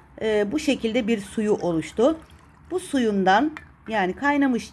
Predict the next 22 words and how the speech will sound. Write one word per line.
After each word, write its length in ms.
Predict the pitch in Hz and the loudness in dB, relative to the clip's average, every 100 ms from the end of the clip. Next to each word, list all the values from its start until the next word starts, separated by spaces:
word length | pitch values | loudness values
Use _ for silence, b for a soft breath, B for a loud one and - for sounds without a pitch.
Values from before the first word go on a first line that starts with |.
| - | -6
cevizin 500 | 262 240 196 175 160 - - - - - - - - - - - - | -2 -2 -2 -4 -6 -12 -20 -20 -20 -20 -20 -20 -20 -20 -20 -14 -2
suyundan 460 | 294 214 175 226 | 0 2 0 0
kabuklarıyla 600 | 233 180 - 175 156 147 | -2 -6 -4 -2 -2 -2
beraber 460 | - 220 160 196 262 B B B B | 0 2 2 0 -2 B B B B
şöyle 260 | - 359 302 | -8 -2 2
bir 180 | 370 - | 2 2
kepçe 400 | 269 - - 190 | -2 -2 -2 0
alıyoruz. 420 | 202 180 160 156 - | -2 0 -2 -4 -6
Bir 180 | 302 294 | -4 -2
kepçeyi 640 | 240 202 - 185 214 294 | -2 -4 -2 2 2 2
bir 140 | 247 226 | -2 -2
saksıya 640 | - 190 - 208 214 285 - B B B - | 0 -2 -2 0 2 0 -6 B B B -10
yediriyoruz 500 | 208 208 190 185 147 | -4 0 2 2 -2
sevgili 400 | - 165 156 160 | -4 -2 0 0
arkadaşlar. 600 | 156 147 147 147 - 262 294 | -2 -4 -8 -6 -2 -4 -4
Bu 80 | 277 | -8
şekilde 560 | - 165 165 147 202 262 B B B - | -4 -4 -2 0 0 0 B B B -20
saksımızın, 720 | - 285 - 269 262 233 269 - - B B B B B - | -6 -4 -2 0 0 0 -2 -4 -16 B B B B B -6
e, 580 | - 202 190 185 180 185 - - | 0 2 4 4 4 2 -2 0
dört 240 | 302 294 - | 4 4 2
bir 100 | 202 | -8
kenarına 600 | 247 247 190 180 208 | -2 0 0 2 0